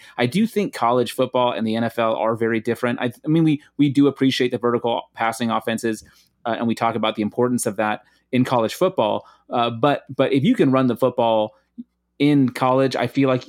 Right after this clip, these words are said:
because some of these guys can average these, these seven, eight yard, um, seasons, you know,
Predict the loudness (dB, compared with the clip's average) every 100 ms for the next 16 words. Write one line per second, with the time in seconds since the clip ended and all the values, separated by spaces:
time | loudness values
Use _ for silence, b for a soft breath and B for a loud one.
0 | -4 0 0 2 2 2 2 -2 -2 -4
1 | -4 -2 -2 -2 -4 -4 -4 -4 -6 -4
2 | 0 0 0 -2 -4 _ -6 -4 -2 0
3 | -2 -4 b b _ -6 -4 -4 -2 0
4 | 2 2 2 0 0 -2